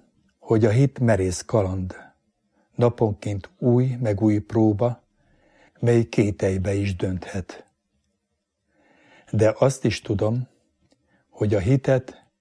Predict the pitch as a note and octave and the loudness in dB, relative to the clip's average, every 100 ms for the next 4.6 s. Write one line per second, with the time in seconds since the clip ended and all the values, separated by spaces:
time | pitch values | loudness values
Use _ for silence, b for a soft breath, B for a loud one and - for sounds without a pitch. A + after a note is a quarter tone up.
0 | _ _ - A#2 B2+ - A2 G2+ G2+ - | _ _ -2 0 0 -4 -4 -2 -6 -4
1 | G2 F#2+ E2+ G2 - F#2 - _ _ _ | -4 -4 -6 -8 -6 -8 -10 _ _ _
2 | _ _ _ _ _ _ _ _ _ _ | _ _ _ _ _ _ _ _ _ _
3 | _ _ _ _ - A#2 G#2 G#2 - - | _ _ _ _ -2 0 0 0 -4 -8
4 | A2 - - C3 - | -10 -10 -14 -18 -20